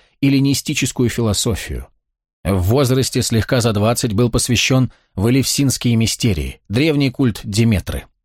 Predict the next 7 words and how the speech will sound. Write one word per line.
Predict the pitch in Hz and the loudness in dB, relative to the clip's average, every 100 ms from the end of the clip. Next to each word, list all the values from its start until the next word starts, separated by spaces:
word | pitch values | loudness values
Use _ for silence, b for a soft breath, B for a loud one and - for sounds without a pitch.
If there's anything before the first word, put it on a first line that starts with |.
| _ _ _ _ _ _ _ _ - | _ _ _ _ _ _ _ _ -2
Приверженцам | 113 120 175 143 160 - 151 | 2 2 2 2 0 0 0
этого | 151 147 143 | 0 0 0
культа | 151 151 135 139 123 _ _ - | 2 0 2 0 0 _ _ -6
обещалось | 87 104 147 151 139 127 | 0 0 2 2 0 0
воскрешение, | 135 - 127 117 - 117 120 127 131 - | -2 0 0 0 0 0 2 2 0 0
рекомендовалась | 107 107 107 107 104 110 123 120 113 | -2 0 2 2 2 2 2 0 0
воздержанность | 120 92 117 123 131 135 127 | -2 0 0 2 0 0 -2